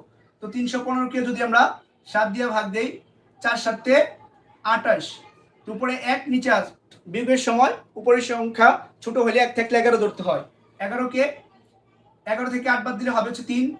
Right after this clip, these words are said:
যেহেতু এক কে এগারো ধরেছি, হাতে আসছে এক, হাতের একটা নিচে যাবে, দুই আর একে তিন, তিন থেকে তিন বাদ দিলে শূন্য, তো পাঁচে পাঁচ আছে, পাঁচটা নামাই দিব, পাঁচ সাতে পঁয়ত্রিশ, তার মানে হচ্ছে ভাগফল পেয়ে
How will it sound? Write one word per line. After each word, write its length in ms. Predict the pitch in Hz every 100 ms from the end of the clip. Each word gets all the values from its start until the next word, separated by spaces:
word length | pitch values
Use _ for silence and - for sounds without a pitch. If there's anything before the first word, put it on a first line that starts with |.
| -
যেহেতু 180 | 208 226 254
এক 60 | 247
কে 60 | 254
এগারো 140 | 247 254
ধরেছি, 200 | 254 247 247
হাতে 140 | 190 240
আসছে 160 | - 240
এক, 60 | 254 -
হাতের 180 | - 247
একটা 120 | 247 226
নিচে 140 | 240 233
যাবে, 140 | 175 156
দুই 100 | 165 254
আর 60 | 247
একে 100 | 240
তিন, 120 | 247 180 -
তিন 80 | 233
থেকে 120 | 226 233
তিন 80 | 247
বাদ 80 | 202
দিলে 120 | 247 254
শূন্য, 160 | 247 185 - - _ _ _
তো 40 | 214 214
পাঁচে 180 | 240 254
পাঁচ 120 | 254 247
আছে, 120 | 240 254
পাঁচটা 180 | 233 247
নামাই 160 | 233 233
দিব, 80 | 240 294 - _ _ _
পাঁচ 100 | 214 214
সাতে 220 | 214 269 294 - _ -
পঁয়ত্রিশ, 440 | 220 202 175 156 - - _ _ _ _ _
তার 120 | 202 214
মানে 120 | 240 247
হচ্ছে 240 | 247 - 285 - - _ _ _ -
ভাগফল 320 | 214 214 254
পেয়ে 140 | 254